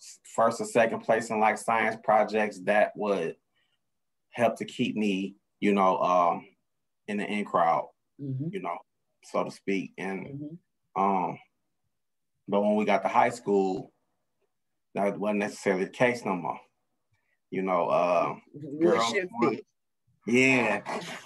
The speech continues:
Speaker 1: girls wanted, uh, they wanted guys who could buy them their friends Dairy Queen.
Speaker 2: Ah.
Speaker 1: You know, and who was driving they, they, some of the, the guys I knew, cars was, uh, better than, looked better than the teachers' cars,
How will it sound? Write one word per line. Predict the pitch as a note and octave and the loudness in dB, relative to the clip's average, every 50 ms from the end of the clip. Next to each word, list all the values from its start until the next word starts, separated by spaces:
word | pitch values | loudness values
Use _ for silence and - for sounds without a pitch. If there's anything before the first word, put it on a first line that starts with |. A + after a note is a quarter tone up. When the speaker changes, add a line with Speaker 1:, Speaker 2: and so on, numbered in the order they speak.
| - | -6
Speaker 1:
girls | - A#2 C3+ C#3 D3 D#3 D3 C3+ | 0 4 6 8 8 6 6 4
wanted, | C3 C#3 C3+ C3 B2+ B2+ A#2+ B2 | 4 6 6 6 6 4 6 6
uh, | B2 B2 B2 A#2+ A#2 A2 G#2+ G#2+ G#2+ - _ _ _ _ _ _ - - - - - - - - - - - _ - - _ _ _ _ _ _ _ - _ _ - | 6 8 8 8 6 6 4 2 0 -4 _ _ _ _ _ _ -8 -6 -4 -4 -4 -6 -6 -8 -10 -12 -14 _ -20 -20 _ _ _ _ _ _ _ -20 _ _ -2
they | G#2 B2+ C#3+ | 0 2 2
wanted | D3 D#3 D#3 D3 C#3+ C3+ B2 | 4 4 4 2 2 2 2
guys | C3+ C#3 C#3+ C#3 C3+ C3 - | 2 2 2 2 -2 -4 -6
who | - C#3+ C3+ - | -8 -10 -10 -10
could | B2+ A2+ | -14 -12
buy | A2+ B2+ B2+ B2+ | -12 -10 -10 -10
them | B2+ B2+ B2+ | -4 2 4
their | B2 B2 B2 - | 4 4 4 2
friends | C3 C3 C3 B2+ B2 G#2+ G#2 - - | 2 2 4 4 2 0 -2 -8 -6
Dairy | - A#2+ C3 C3 B2 A#2+ - | -4 -2 0 0 0 0 0
Queen. | - A#2 A2+ G#2 G2 F#2 - _ _ _ _ _ _ _ _ _ _ _ - | -2 0 0 0 -2 -2 -6 _ _ _ _ _ _ _ _ _ _ _ 0
Speaker 2:
Ah. | F3+ D#4 D4 D#4+ D#4 C#4+ A#3 F#3 D3 C3+ _ _ _ _ _ - | 0 2 2 0 -2 -2 -4 -6 -8 -12 _ _ _ _ _ -2
Speaker 1:
You | A#2 A#2+ | 0 2
know, | A#2+ A#2 A#2 A#2 A#2+ C3+ - | 4 4 4 2 0 -2 -2
and | B2 A#2 | 0 0
who | A#2+ | 0
was | A#2 A2 G#2+ F#2+ | 0 -2 -4 0
driving | A2 A#2 A#2+ B2+ B2+ B2+ A#2+ B2 A#2+ | 4 6 8 8 8 6 4 2 0
they, | B2 B2 B2 A#2+ G#2 - - | 2 2 0 0 -2 -6 -6
they, | G#2 A2 A2 A2+ A#2 A#2 | -4 -2 -2 -2 -2 -4
some | - - C3 C3 C3+ C3+ | -6 -2 2 2 4 4
of | B2+ | 2
the, | B2+ A2+ G#2+ - - - D2+ F#2 G#2+ | 2 -2 -4 -10 -16 -18 -14 -12 -10
the | A2 A2+ G#2 | -8 -6 -2
guys | G2+ B2 B2 B2 B2 B2 A2+ | 4 6 8 8 8 6 6
I | C3 C#3 D#3 C#3+ | 6 6 8 8
knew, | C3+ C3 B2+ B2 A#2+ A#2+ A#2 - _ _ _ _ _ _ - - | 6 4 4 4 2 0 -2 -6 _ _ _ _ _ _ -6 2
cars | C3 C3 C3 B2+ B2+ B2 B2 | 4 6 8 8 6 6 2
was, | A2+ A2 G#2 A2+ | -2 -6 -2 0
uh, | A#2 A#2+ A#2 A#2 A#2 A2+ A2 G2 F2+ - _ - | 2 4 6 6 6 4 4 2 -2 -6 _ -10
better | G2 F2+ B2 B2+ C3 C3 | -2 2 4 4 4 4
than, | B2 B2+ B2 - - | 2 2 0 0 0
looked | B2 B2 B2 A2+ | -2 -2 0 0
better | B2+ C3 C3 C3+ | 2 2 2 4
than | C3 C3 | 4 2
the | B2 B2 | 2 0
teachers' | B2 - E3 E3+ E3 B2 - | 0 -2 -4 -4 -4 -8 -4
cars, | - A#2 A2 G#2+ G2 F2+ F#2+ G#2 | 2 4 4 4 4 2 -2 -6